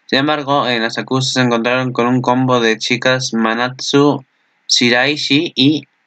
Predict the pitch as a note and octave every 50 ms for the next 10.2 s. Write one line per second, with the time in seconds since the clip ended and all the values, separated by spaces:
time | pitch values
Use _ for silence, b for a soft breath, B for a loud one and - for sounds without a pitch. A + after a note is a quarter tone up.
0 | _ _ _ _ _ _ _ _ _ _ _ _ A2 A#2 A#2 A#2+ A#2+ A#2 A#2 B2
1 | C3 C3+ C#3+ C#3 C3+ C#3 C3 A#2+ G#2+ G2+ G#2 G2 F#2+ F#2 G2 G#2 G#2+ A2+ A2+ A2
2 | G#2 - G#2+ F2+ G2+ G#2 - - A2 G#2 G#2 G2+ G2+ G#2 - F#2 - - - -
3 | - - - - - G2 G2+ G#2 G#2 - - - - _ _ B B B B B
4 | B - - C3+ C3+ D3+ D#3 D3+ C3+ C#3 C3 C#3 C#3 C#3+ C#3+ C3+ C3+ _ _ -
5 | C3 A#2+ B2 A#2+ - C3 B2+ C3 B2+ B2+ A2+ G#2+ A#2+ B2 A#2 A2 _ - A2 G#2+
6 | G#2+ G#2+ G#2 F#2+ - A2 G#2+ A2+ A#2+ C3 D3 D3 C3+ C3+ C3 C3 C#3 C#3 C#3 C3+
7 | C3 - A2+ A2+ A#2 B2 B2+ A#2+ A2+ - - - G#2+ A#2 A#2 A2+ A2 A2 - -
8 | - A#2+ A#2 A2+ - A2+ G#2+ A2 G#2 - - C#3 C#3+ _ _ _ _ _ _ _
9 | - A2 A2+ A2+ A#2 A#2+ B2+ C3 C3 C#3 C3+ C3+ C3 A#2+ A2 G#2 G2+ A#2 B2 B2+
10 | B2+ C#3 C#3+ -